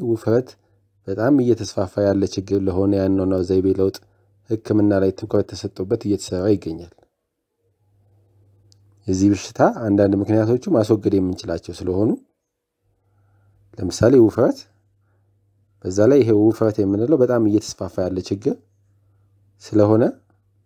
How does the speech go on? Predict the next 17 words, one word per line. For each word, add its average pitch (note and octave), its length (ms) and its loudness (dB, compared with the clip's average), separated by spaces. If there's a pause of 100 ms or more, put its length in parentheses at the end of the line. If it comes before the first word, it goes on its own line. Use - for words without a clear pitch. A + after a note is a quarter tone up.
(1600)
ይሄንን A2 440 2
በአኗኗር G#2+ 600 0
ዘይቤ F#2 360 2
ለውጥ G#2+ 280 0 (1120)
ህክምና G#2 400 0 (760)
መቀየር G2+ 500 2
የምንችለው F#2 460 -2
ስለሆነ A2 340 -2
አሁን A#2 260 0
የአኗኗር G#2 480 0
ዘይቤ F#2+ 380 2
ለውጥ F#2+ 260 0 (960)
ህክምና G#2 500 0
ላይ D3+ 180 2
ብዙ A2+ 240 2 (480)
አትኩሮት G2+ 420 -6
ተሰጥቶ F#2+ 340 -8